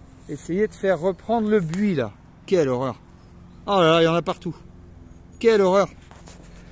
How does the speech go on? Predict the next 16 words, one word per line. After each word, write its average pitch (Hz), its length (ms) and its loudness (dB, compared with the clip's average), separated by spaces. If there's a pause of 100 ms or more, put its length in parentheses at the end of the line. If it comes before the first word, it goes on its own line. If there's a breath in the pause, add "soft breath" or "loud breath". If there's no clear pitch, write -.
(200 loud breath)
Bon, 247 260 10 (120)
à 190 100 0
bientôt. 220 400 2
N'hésitez 180 280 -2
pas 202 160 4
à - 20 6
vous 185 180 -2
abonner, 185 540 2 (100)
à 156 100 -6
mettre 165 260 -8
un 139 40 -10
maximum 175 560 -8 (920 loud breath)
de 196 180 0
commentaires, 214 880 2 (120)
liker, 160 380 -2
partager. 196 540 -2